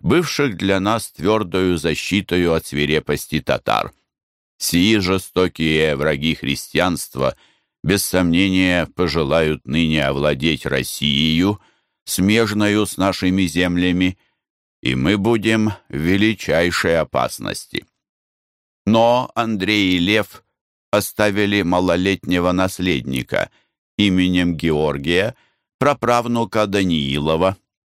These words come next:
В дружеских латинских грамотах к великим магистрам ордена немецкого, скреплённых печатями епископа,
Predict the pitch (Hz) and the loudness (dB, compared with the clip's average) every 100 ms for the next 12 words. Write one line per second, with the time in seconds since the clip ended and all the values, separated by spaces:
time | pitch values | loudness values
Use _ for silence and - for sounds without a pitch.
0 | _ _ _ _ - 110 139 135 135 - | _ _ _ _ -4 0 2 2 0 -2
1 | - 120 - 104 95 - 107 95 - 85 | -2 -2 2 0 0 0 0 0 -2 -2
2 | 76 87 98 92 - 87 - 82 82 90 | 0 0 2 0 0 0 0 -2 0 0
3 | 85 76 80 78 76 85 - - 82 78 | 0 -2 0 0 0 -2 -2 -4 -2 0
4 | 82 73 82 80 80 78 76 73 - 85 | 0 0 -2 0 0 0 0 -2 -4 -4
5 | 92 104 - _ _ _ - - 113 113 | -2 -2 -6 _ _ _ -16 -4 0 0
6 | 98 110 110 101 104 - 101 95 98 95 | 0 0 2 0 0 -2 -2 0 0 0
7 | 98 95 95 80 90 - 101 - - 87 | 0 2 2 2 0 0 -2 -2 -2 0
8 | - 90 | 2 0